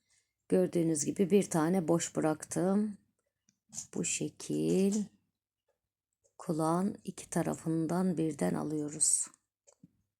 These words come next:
Hem trabzandan hem kulaktan böyle bu şekil diktim.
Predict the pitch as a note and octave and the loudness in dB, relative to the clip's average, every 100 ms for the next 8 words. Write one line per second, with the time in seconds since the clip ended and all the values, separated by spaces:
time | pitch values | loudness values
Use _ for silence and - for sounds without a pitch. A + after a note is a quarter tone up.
0 | _ _ _ _ _ _ _ _ _ _ | _ _ _ _ _ _ _ _ _ _
1 | _ _ - - _ _ _ - - _ | _ _ -20 -20 _ _ _ -20 -20 _
2 | - _ - - - - - - - _ | -20 _ -20 -18 -20 -16 -18 -18 -20 _
3 | - G#3+ F#3 - D#3+ D#3 D#3 D#3 D3+ D#3 | -2 0 0 -2 2 2 2 0 0 2
4 | F#3 F#3+ G#3 G3 - D#3+ D#3+ D3+ - D3+ | 2 2 2 2 0 -4 -2 -4 0 2
5 | F#3+ F#3+ - _ - - - - - - | 2 0 -6 _ -20 -20 -20 -18 -16 -16
6 | - F#3 F3 D3+ D3 - F#3 - E3 - | -6 -2 0 0 -4 -2 -2 -2 -4 -2
7 | E3 F#3 G#3 F#3+ - _ _ _ _ _ | 2 4 2 0 -8 _ _ _ _ _
8 | _ _ _ _ - - - | _ _ _ _ -8 -8 -10